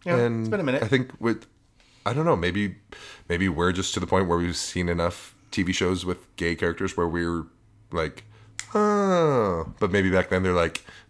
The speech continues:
Speaker 2: "Uh, I don't know." I don't know. I'm, this
Speaker 1: Couldn't have
Speaker 2: whole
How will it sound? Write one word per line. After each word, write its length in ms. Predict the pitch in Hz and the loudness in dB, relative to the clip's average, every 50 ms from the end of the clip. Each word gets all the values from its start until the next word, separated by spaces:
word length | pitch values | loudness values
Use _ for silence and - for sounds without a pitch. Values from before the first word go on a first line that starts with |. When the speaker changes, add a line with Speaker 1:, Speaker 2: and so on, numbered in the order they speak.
| - - | -10 -6
Speaker 2:
"Uh, 40 | |
I 20 | 85 | -4
don't 1600 | 90 90 90 90 90 90 90 87 85 85 85 85 82 82 82 80 80 78 76 73 73 71 69 69 69 69 69 73 76 78 76 76 | -2 -2 -2 -2 -2 -2 -2 -2 -2 -4 -4 -4 -4 -4 -4 -4 -6 -6 -6 -8 -8 -8 -10 -10 -10 -10 -8 -6 -6 -4 -4 -4
know." 440 | 76 76 76 76 73 69 69 67 67 - _ _ _ _ _ _ _ _ _ - | -4 -4 -4 -4 -6 -6 -8 -10 -12 -16 _ _ _ _ _ _ _ _ _ -2
I 40 | - | 0
don't 100 | 139 165 | 2 4
know. 180 | 175 165 113 92 | 6 6 6 6
I'm, 260 | 92 92 90 87 80 - | 4 2 0 -2 -4 -4
this 100 | - - | -4 0
Speaker 1:
Couldn't 140 | 233 240 131 | 4 6 8
have 80 | 120 123 | 8 8
Speaker 2:
whole 280 | 120 120 113 95 - | 8 6 4 0 -4